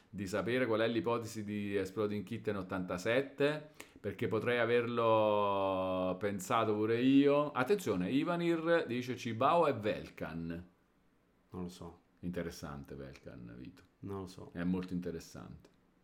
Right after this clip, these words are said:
Speaker 1: È molto <laughs> interessante l'ipotesi Cibao e Vel-, dov'è Velkan oggi? Non c'è?
Speaker 2: Awful Velkan, dici?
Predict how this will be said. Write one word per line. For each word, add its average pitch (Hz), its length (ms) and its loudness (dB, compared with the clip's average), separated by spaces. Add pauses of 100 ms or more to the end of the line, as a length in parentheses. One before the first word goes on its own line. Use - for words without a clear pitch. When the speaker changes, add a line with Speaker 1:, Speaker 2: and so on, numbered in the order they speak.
(340)
Speaker 1:
È 92 120 -6
molto 110 340 -2
<laughs> - 40 -8
interessante 95 720 -6
l'ipotesi 92 640 -6
Cibao 95 440 0
e 92 80 2
Vel-, 92 200 -2 (180)
dov'è 160 320 10
Velkan 92 500 0
oggi? 85 420 -6 (360)
Non 139 160 2
c'è? 107 460 2
Speaker 2:
Awful 135 380 2
Velkan, 104 460 0
dici? 95 300 -8